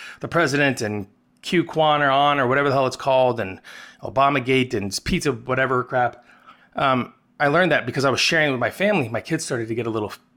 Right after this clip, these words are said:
more fear placed into their mind about the world. And then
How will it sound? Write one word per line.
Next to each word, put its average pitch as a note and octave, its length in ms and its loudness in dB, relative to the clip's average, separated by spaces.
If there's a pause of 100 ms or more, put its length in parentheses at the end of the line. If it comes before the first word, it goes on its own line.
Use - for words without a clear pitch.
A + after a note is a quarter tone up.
(120)
more A#2 260 -4
fear C3 640 -2 (1160)
placed - 400 -4
into G#2+ 240 -4
their E3 280 4
mind F#2+ 420 -2 (460)
about A2+ 280 0
the A2+ 80 -4
world. A#2 640 2
And B2 180 -2
then B2+ 340 0